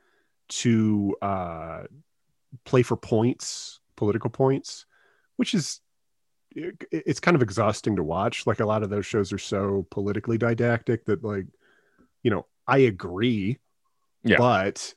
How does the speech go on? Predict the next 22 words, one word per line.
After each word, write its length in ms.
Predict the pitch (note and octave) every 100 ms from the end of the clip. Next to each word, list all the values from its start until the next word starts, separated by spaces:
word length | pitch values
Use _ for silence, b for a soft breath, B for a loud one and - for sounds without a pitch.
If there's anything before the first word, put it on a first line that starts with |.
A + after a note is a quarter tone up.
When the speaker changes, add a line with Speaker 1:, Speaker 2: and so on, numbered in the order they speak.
| _ -
Speaker 1:
um, 500 | A2 G2+ F#2 F2 E2+
when 220 | - A#2+
it's 160 | A2+ -
just 220 | B2 -
nothing 480 | G#2 G#2+ A#2+ A#2+ G#2+
but, 140 | G2+ A2
like, 220 | F2+ F2 - -
cheerleading, 680 | - G#2+ A2 C3+ D#3 F3+ F#3 _ _ _ _ _
it 180 | - -
feels 360 | - C3 A#2 F#2+
really 280 | A2 F#2+ D#2+
empty. 400 | D2+ - - -
Speaker 2:
Clapter. 600 | - G#2+ G2+ - F2 D2+ -
Speaker 1:
So, 320 | B2+ G2+ G2 _ _ - -
Speaker 2:
Yeah. 240 | E2+ D#2+
Speaker 1:
yeah, 280 | A3+ E2+ G#1 - - _
yeah. 360 | B2 D3+ C#3+ C#3+
And 340 | C#3 B2+ A#2+ A#2+
now 520 | C3+ C#3 D3 C#3+ C3
it's 280 | B2 A2+ -
like, 260 | B2 G2+ -
well, 500 | B2 D3+ D3+ C3+ -